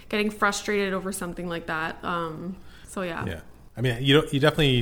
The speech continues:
Speaker 2: don't wanna make it a psychological, make a psychological component out of it, 'cause
Speaker 1: Yeah.
Speaker 2: they're al-, I'm sure they're already embarrassed, so.
Speaker 1: Yeah, totally. Um, so next thing you were gonna talk about just a little bit was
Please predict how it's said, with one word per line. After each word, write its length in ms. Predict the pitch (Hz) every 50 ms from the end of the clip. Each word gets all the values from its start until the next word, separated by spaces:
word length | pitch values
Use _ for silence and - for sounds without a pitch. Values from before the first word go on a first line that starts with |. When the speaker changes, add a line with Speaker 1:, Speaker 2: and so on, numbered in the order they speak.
| - - -
Speaker 2:
don't 120 | - 135
wanna 140 | 113 104 98
make 240 | 92 92 90 90 -
it 560 | 104 92 87 87 - - - - - - - - -
a 640 | 101 90 87 85 85 82 82 82 80 82 85 82 - - - - - - - - -
psychological, 880 | - - - 101 95 - 92 87 82 87 90 - - - 87 82 80 82 - -
make 240 | - 120 117 117 113
a 60 | 107
psychological 600 | - - 113 98 - 90 90 85 85 - - - -
component 600 | - 85 78 - - - 85 85 82 82 - -
out 120 | 73 73
of 80 | 76 76
it, 180 | 73 - - -
'cause 100 | - 226
Speaker 1:
Yeah. 80 | 156 104
Speaker 2:
they're 160 | 104 104 104 104
al-, 120 | 107 - -
I'm 120 | 110 104
sure 220 | 98 - - 113 101
they're 180 | 95 90 87
already 300 | 85 87 87 85 80 80
embarrassed, 600 | 76 76 73 - - 76 82 - - - - -
so. 160 | - - - 240
Speaker 1:
Yeah, 200 | 226 214 185 185
totally. 540 | - - 208 202 196 180 185 - - 202 - - - - - - - - - -
Um, 560 | - 220 220 220 214 214 220 214 - - 233
so 840 | - - - 247 240 240 247 247 247 247 240 240 240 240 - - - - - - - - - - - - - - - - - - - - - - - - - - -
next 300 | - 233 247 254 247 -
thing 240 | - 277 262 254 254
you 300 | 254 247 240 240 240 233 233
were 140 | 226 220
gonna 140 | 214 208 208
talk 240 | 214 269 294 330 330
about 380 | 311 285 302 302 302 294 269 247
just 160 | 247 240 -
a 40 | 247
little 180 | 254 254 247
bit 180 | 233 247 240 -
was 380 | 208 214 208 208 202 196 202